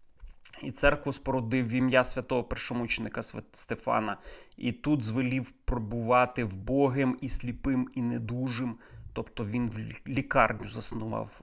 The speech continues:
в Печерській церкві, яку, е, Павел, настоятель Павло, намагався звідти витурити.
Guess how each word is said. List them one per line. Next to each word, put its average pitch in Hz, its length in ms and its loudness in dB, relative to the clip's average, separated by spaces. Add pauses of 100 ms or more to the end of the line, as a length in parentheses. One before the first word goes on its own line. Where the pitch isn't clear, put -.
в 120 160 -16
Печерській - 540 -6
церкві, - 500 -4 (320)
яку, 113 400 -8 (120)
е, 60 280 -8 (640)
Павел, 107 560 2 (160)
настоятель 104 840 -8
Павло, 110 540 -4 (420)
намагався 107 540 0
звідти 104 340 -4
витурити. 110 640 -10